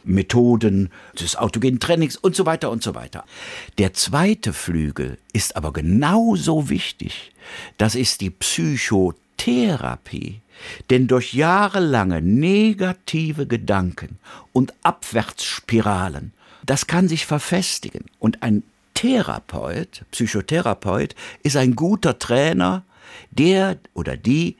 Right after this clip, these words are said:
dir hilft, äh, aus dieser Gedankenspirale herauszukommen,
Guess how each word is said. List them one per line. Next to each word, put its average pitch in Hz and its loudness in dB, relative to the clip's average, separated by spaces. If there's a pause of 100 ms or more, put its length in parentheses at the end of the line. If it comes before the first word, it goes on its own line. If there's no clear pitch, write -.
(200)
dir 78 0
hilft, 165 0 (540)
äh, 120 2
aus 147 0
dieser 165 0
Gedankenspirale 139 0
herauszukommen, 120 -2